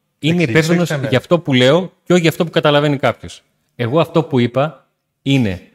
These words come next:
Speaker 1: ότι το αποτέλεσμα θα κρίνει την στιγμή που θα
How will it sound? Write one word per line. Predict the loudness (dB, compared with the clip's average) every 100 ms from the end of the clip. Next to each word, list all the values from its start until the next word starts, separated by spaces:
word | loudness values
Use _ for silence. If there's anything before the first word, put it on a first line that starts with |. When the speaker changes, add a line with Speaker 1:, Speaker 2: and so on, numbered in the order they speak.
| _
Speaker 1:
ότι | -8 -6 -6
το | -2
αποτέλεσμα | -2 -2 -4 -4 -4 -4 -6 -6 -12 _ _ _
θα | -8
κρίνει | -4 -2 -2 -2 -6 -18 _ _ -10
την | -8 -8
στιγμή | -10 -8 -6 -4 -2 -2 -4 -12 -16
που | -12 -6
θα | -4